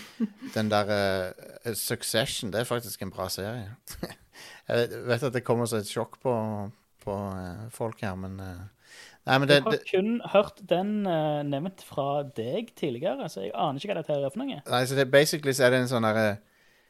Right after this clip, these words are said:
Speaker 1: shakespearsk, eh, fortelling om en mediemogul som basically, han er basically sånn, eh,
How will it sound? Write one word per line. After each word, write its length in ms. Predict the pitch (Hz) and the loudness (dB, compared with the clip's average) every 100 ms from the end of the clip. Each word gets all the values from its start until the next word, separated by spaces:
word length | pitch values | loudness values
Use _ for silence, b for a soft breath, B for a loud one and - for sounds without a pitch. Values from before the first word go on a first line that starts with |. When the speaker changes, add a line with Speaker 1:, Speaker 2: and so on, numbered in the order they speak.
| b b _ - - | b b _ -20 -14
Speaker 1:
shakespearsk, 1400 | - - 123 131 - - - 123 123 120 - - - 131 | -6 4 4 4 -2 -2 6 8 8 4 -2 -6 -4 2
eh, 420 | 120 113 110 107 | 4 4 2 0
fortelling 580 | 104 117 131 113 120 110 | -2 -4 0 2 2 0
om 300 | - 110 107 | -2 -2 -2
en 460 | 101 110 107 104 101 98 _ _ - | -4 -4 -4 -4 -8 -10 _ _ -4
mediemogul 920 | 117 120 135 131 127 113 120 123 113 | 0 2 2 0 0 0 2 2 2
som 100 | 120 | 4
basically, 520 | 117 120 127 117 117 | 6 6 2 -2 -2
han 200 | 107 117 | 2 2
er 220 | 113 120 | 4 4
basically 400 | 117 117 117 127 113 | 4 2 0 -4 -4
sånn, 280 | 107 104 104 | -2 -4 -4
eh, 800 | 101 98 95 92 98 - - | -4 -4 -6 -10 -12 -14 -14